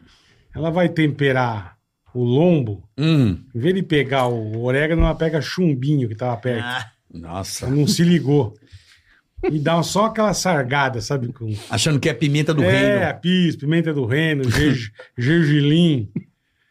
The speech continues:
Speaker 1: sabe? E mete no, no lombo, assim, ó. E pá, e tá, e faz aquela ceia. Aí meia-noite, junta aquela família, tudo na mesa, aquela galera, um, umas doze,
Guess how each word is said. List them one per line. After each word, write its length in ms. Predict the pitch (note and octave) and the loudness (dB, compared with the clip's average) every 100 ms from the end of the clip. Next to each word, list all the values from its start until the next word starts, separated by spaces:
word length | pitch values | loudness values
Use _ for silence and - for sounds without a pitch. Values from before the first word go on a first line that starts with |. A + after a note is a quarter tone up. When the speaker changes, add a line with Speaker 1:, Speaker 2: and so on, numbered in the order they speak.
| _ | _
Speaker 1:
sabe? 240 | - D#3 C#3+ | -4 0 4
E 60 | |
mete 420 | D3 D#3+ F#3 - D#3 | 4 4 2 -2 0
no, 160 | D3 | 2
no 220 | C#3+ C#3+ | 2 2
lombo, 340 | C#3 C3+ B2+ A2+ | 2 2 0 -4
assim, 260 | G#2+ A2 | -6 -8
ó. 20 | F#2+ - _ _ _ _ _ _ _ - | -8 -12 _ _ _ _ _ _ _ -8
E 140 | B2+ A2 - | -6 -6 -12
pá, 380 | - - - - A#2+ | -12 -10 -10 -14 -16
e 80 | A2 - | -20 -16
tá, 200 | - B2+ | -12 -10
e 40 | |
faz 240 | A#2+ C3+ C3 | -6 -4 -4
aquela 300 | B2+ C#3 A2 | -2 -4 -4
ceia. 480 | - C3+ C3 A2 - _ _ _ | -2 0 0 -2 -8 _ _ _
Aí 160 | - C3 | -4 -2
meia-noite, 880 | C#3 D3 C3+ B2+ C#3 C#3 C#3 C3 A2 _ - - | 2 2 0 0 0 0 -4 -12 -14 _ -14 -14
junta 260 | - A2+ C3+ | -10 -8 -6
aquela 240 | - B2 | -6 -6
família, 460 | A#2 C3 B2+ C3+ C3 | -4 -2 0 0 -2
tudo 460 | - - D#3 C3 C3 | -4 -8 -8 -6 -6
na 180 | B2 | -4
mesa, 360 | A#2 B2 B2+ A2+ | -4 -4 -4 -6
aquela 220 | G#2+ A#2 | -10 -14
galera, 400 | A2+ A#2 A#2 B2+ | -10 -8 -6 -4
um, 320 | B2+ A#2+ A2+ G#2 _ _ _ _ _ | -4 -4 -6 -12 _ _ _ _ _
umas 440 | E3 E3 C#3 G2+ F#2+ | -6 -4 -4 -8 -8
doze, 600 | G#2+ D3 C#3+ A#2 A2+ | -2 2 2 0 -6